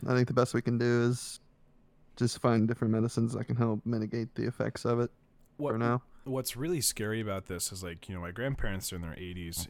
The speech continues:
Speaker 2: and they, they told me, I was talking to them on the phone, and they said, you know, "I'm not gonna leave the house until we know for sure that we're gonna be okay." And when
Speaker 1: Yeah.
Speaker 2: you, when you look at this and everything going on, when do you say,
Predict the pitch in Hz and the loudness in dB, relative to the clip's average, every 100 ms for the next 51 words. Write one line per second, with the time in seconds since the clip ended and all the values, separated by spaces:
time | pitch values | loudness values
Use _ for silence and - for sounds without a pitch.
0 | - 92 85 87 85 120 151 131 135 139 | -8 -6 -4 -4 -2 0 0 2 0 0
1 | - 113 101 95 92 - 107 95 90 92 | 0 -2 -2 -6 -6 -8 -8 -8 -10 -10
2 | - 98 95 98 104 107 101 98 117 151 | -10 -8 -6 -6 -6 -8 -6 -4 -2 0
3 | 139 123 101 85 82 90 85 - 87 - | 0 0 -2 -2 -4 -4 -4 -2 -4 -6
4 | 87 80 82 76 - - 85 64 73 82 | -6 -6 -8 -8 -8 -6 -8 -8 -8 -10
5 | 82 73 73 73 - 76 73 - - - | -10 -12 -14 -14 -16 -18 -18 -20 -20 -20
6 | - - - - 117 101 90 92 - _ | -20 -20 -20 -16 -10 -8 -8 -10 -14 _
7 | _ - - - _ 127 117 113 104 101 | _ -20 -20 -20 _ -6 -2 2 2 2
8 | 127 127 120 143 - 104 - 101 92 95 | 0 -2 0 0 0 -2 -2 -4 -6 -8
9 | 90 87 87 85 85 82 87 _ _ _ | -8 -8 -6 -6 -8 -8 -12 _ _ _
10 | _ - - - - - 110 117 117 107 | _ -20 -20 -20 -18 -10 -6 -4 -2 -4
11 | 95 92 - 104 87 82 80 | -4 -4 -6 -4 -6 -6 -10